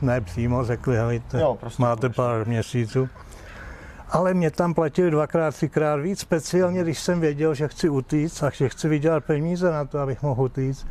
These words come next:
Speaker 2: Takže v téhle době už si to věděl?
Speaker 1: No je, to už jsme se s manželkou rozhodli a v pohodě. No tak jsem dělal přes časy a tak a dcerka se nám narodila a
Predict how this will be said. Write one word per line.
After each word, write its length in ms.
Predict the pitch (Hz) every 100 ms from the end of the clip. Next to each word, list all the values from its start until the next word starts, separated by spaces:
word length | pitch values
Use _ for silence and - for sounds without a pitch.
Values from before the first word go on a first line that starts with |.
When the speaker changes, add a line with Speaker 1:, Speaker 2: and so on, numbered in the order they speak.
| -
Speaker 2:
Takže 180 | 120
v 60 | 131
téhle 260 | - 151 147
době 200 | 127 123
už 100 | 117
si 80 | 113
to 80 |
věděl? 240 | 98 87 - - - -
Speaker 1:
No 100 | 190
je, 300 | 240 240 220
to 160 | 139 160
už 140 | 160
jsme 180 | - 170
se 140 | -
s 60 | 165
manželkou 580 | 147 147 143 160 147 156
rozhodli 640 | 143 131 151 160 165 170
a 80 | 156 127
v 100 | -
pohodě. 520 | - 139 156 147 131 104 - - - - - - - - - - - - - - - - -
No 120 | 147
tak 240 | 151 185 -
jsem 160 | 185
dělal 200 | 175 175
přes 240 | 156 170 151
časy 680 | - 165 151 - 170 170 160
a 60 |
tak 640 | 143 156 147 156 165 160 147
a 40 |
dcerka 440 | 127 143 147 160
se 120 | 139 156
nám 200 | 151 151
narodila 960 | 147 151 147 151 156 156 156 156 156
a 260 | 151 127 110